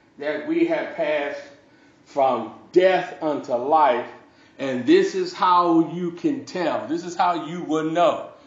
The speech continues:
He said that we know that we pass from death unto life when we have a love for the brethren.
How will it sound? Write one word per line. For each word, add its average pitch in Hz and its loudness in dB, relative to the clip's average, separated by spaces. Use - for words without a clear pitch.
He 160 2
said 160 0
that 131 2
we 165 0
know 175 2
that 127 -4
we 160 2
pass 170 4
from 127 -10
death 160 0
unto 139 -8
life 131 -4
when 113 -12
we 135 -2
have 127 0
a 107 -2
love 113 0
for 101 -6
the 101 -12
brethren. 107 -8